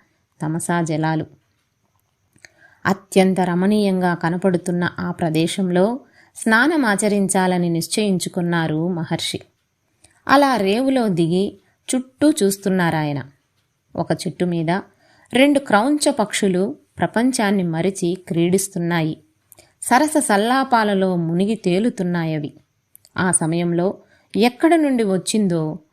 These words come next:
రివ్వున ఒక బాణం వచ్చి మగపక్షి గుండెల్లో సర్రున దిగబడింది. అంతే, అప్పటిదాకా ఉన్న వాటి ఆనందం క్షణాల్లో మటుమాయమైపోయింది.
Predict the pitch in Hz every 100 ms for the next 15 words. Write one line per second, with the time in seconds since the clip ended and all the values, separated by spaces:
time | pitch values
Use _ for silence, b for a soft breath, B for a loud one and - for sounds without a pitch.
0 | 180 226 262 247 247 320 269 196 185 160
1 | 160 202 180 175 - B B B 196 226
2 | - 208 185 190 185 202 254 277 - 240
3 | 165 175 196 214 196 165 156 - - 202
4 | 202 175 175 220 214 156 156 160 147 143
5 | 135 - _ _ _ _ _ 165 165 226
6 | - _ _ _ _ 185 233 - 339 302
7 | 294 285 277 254 233 220 202 190 185 180
8 | 151 165 220 220 185 165 170 - - -
9 | 196 214 233 208 180 165 160 196 190 175
10 | 170 160 156 175 156 156 143